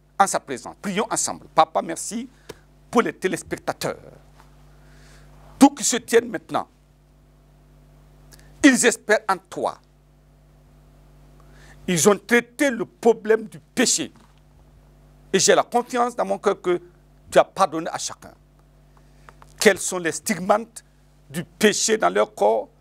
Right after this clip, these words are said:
dans leur vie, dans leur famille, qui puissent résister à la puissance de Dieu ? Je prie et je demande qu'il y ait un déclenchement de la puissance du ciel, la puissance du Saint-Esprit, la puissance du sang de Jésus,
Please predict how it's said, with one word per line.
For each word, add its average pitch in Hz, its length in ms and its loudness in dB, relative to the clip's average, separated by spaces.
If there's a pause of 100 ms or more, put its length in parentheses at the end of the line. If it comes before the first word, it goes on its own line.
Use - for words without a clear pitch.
(180)
dans 175 140 4
leur 202 220 0
vie, 185 180 -14
dans 151 100 -6
leur 208 160 0
famille, 220 540 -2 (800)
qui 208 120 -4
puissent - 260 -4
résister 214 680 -2
à 147 80 2
la 127 120 2
puissance 233 400 -4
de 214 100 -6
Dieu ? 254 260 -4 (800)
Je 233 180 2
prie 240 260 -6
et 202 40 -6
je 185 140 -4
demande 170 400 -2 (640)
qu'il 208 140 0
y - 20 0
ait 226 140 -4
un 220 40 2
déclenchement 190 600 -2
de 214 80 -10
la 165 100 2
puissance 226 580 -4 (340)
du 220 100 0
ciel, 110 400 0 (1000)
la 175 140 4
puissance 240 380 -2
du 214 80 -4
Saint-Esprit, 202 640 -4 (1120)
la 185 140 4
puissance 247 360 0
du 226 100 -6
sang 240 180 0
de 220 100 -4
Jésus, 139 420 -4